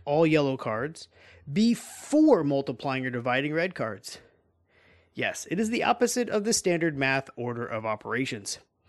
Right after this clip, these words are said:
Then the player with the highest value of luxury wins. If there is a tie, the player with the highest wealth remaining wins. Component quality. I have the Eagle Griffin Bookshelf Series Edition from two thousand and eight.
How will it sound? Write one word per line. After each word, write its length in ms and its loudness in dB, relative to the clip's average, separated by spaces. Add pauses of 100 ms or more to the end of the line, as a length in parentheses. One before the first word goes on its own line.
(420)
Then 180 8
the 80 6
player 300 6
with 80 2
the 100 4
highest 380 -2
value 320 4
of 100 0
luxury 320 0
wins. 460 2 (520)
If 200 -4
there 180 2
is 140 4
a 60 0
tie, 480 0 (600)
the 140 -4
player 260 2
with 100 2
the 80 0
highest 640 -2
wealth 300 -2
remaining 480 -8
wins. 400 -8 (1900)
Component 640 0
quality. 560 4 (500)
I 200 4
have 280 4
the 200 -2
Eagle 240 2
Griffin 360 0
Bookshelf 500 -2
Series 380 -2
Edition 340 -2
from 180 -4
two 200 -6
thousand 440 -2
and 120 -4
eight. 300 -6